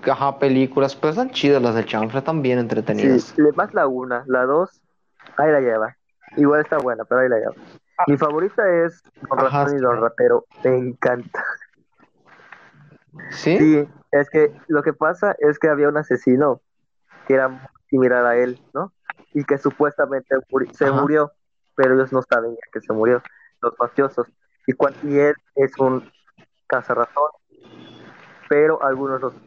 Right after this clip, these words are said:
Speaker 2: guarda y los lleva a otros lados para que se mantengan sa-, vivos y que estén libres.
Speaker 1: Ujú.
Speaker 2: Y, pues, que lo confunden con él, con el asesino, un asesino súper famoso, súper letal y todo.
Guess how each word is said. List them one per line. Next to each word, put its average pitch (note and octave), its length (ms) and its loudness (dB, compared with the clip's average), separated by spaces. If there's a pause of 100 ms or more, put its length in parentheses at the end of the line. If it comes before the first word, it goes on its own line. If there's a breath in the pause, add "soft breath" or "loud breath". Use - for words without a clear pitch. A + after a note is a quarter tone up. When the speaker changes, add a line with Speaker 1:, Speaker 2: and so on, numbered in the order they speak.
Speaker 2:
guarda B2+ 340 0
y C#3+ 40 -6
los B2 160 -4
lleva A#2+ 240 2
a - 40 4
otros B2 240 -2
lados C3 440 0
para A2 160 -4
que - 140 -12
se - 140 -4
mantengan A2 600 -2
sa-, - 240 -6
vivos C#3+ 560 0 (140)
y C#3 160 0
que C#3+ 100 0
estén B2 260 -2
libres. C3 380 2 (1800)
Speaker 1:
Ujú. D3 340 -6 (200)
Speaker 2:
Y, F#3 340 6 (360)
pues, D3 240 2
que D3+ 120 0
lo C3 420 4
confunden C#3+ 640 0
con B2+ 240 0
él, F3+ 240 2 (420)
con C3 200 0
el A#2+ 120 2
asesino, C#3 760 0 (160)
un C3 120 2
asesino B2+ 300 -2
súper C3+ 600 -2
famoso, D3+ 540 0
súper C#3 460 -2
letal A#2+ 320 -2
y A#2 60 -6
todo. E3 360 0